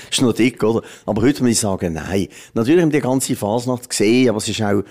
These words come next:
Speaker 2: nicht ein Stress, aber da, man ist hin und her sägt, man muss es allen recht machen und so. Und jetzt mache ich Fasnacht und ich komme am Strassenrand, stehe zwischen ihnen und ich gehe die Lampen anschauen. Also ich sehe die Fasnacht auch. Nicht so systematisch alles, aber ich sehe die Fasnacht.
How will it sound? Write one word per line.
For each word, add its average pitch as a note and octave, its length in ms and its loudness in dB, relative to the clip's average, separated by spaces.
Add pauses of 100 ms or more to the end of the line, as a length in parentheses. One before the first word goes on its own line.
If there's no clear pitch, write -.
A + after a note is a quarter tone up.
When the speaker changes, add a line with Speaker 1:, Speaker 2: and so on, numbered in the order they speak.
(160)
Speaker 2:
nicht C#3+ 160 -2
ein F#3+ 80 0
Stress, G#2+ 480 -2
aber G#2 160 -2
da, G#2 200 0 (260)
man A2 80 -2
ist A2 100 -2
hin D#3 220 4
und A2 120 0
her B2 220 0
sägt, C3+ 340 0
man B2 100 2
muss G#2+ 100 0
es - 60 -2
allen A#2 180 0
recht G#2+ 360 -4
machen G#2+ 320 -2
und A2+ 120 0
so. A2+ 240 0 (340)
Und G2 120 -4
jetzt G#2+ 220 0
mache G2+ 280 -2
ich G2 100 -2
Fasnacht F3 560 -4
und D#3+ 140 -2
ich B2 60 -6
komme C#3 140 -4
am D3+ 40 -2
Strassenrand, D3+ 580 -4
stehe D3+ 200 -2
zwischen D3+ 340 -4
ihnen C#3+ 260 0 (260)
und B2 80 -6
ich A2 80 -4
gehe B2 100 0
die A2+ 60 -4
Lampen C3 320 -2
anschauen. B2 540 2 (120)
Also G#2+ 140 0
ich F#2 80 -4
sehe G2 140 0
die F#2+ 60 -16
Fasnacht E2+ 480 -8
auch. - 200 -10 (280)
Nicht A2 180 -2
so A#2 300 0
systematisch F#2+ 800 -2
alles, D#3+ 320 0
aber G#2+ 200 -4 (200)
ich - 120 -4
sehe F2 140 -2
die - 80 -12
Fasnacht. E2+ 500 -10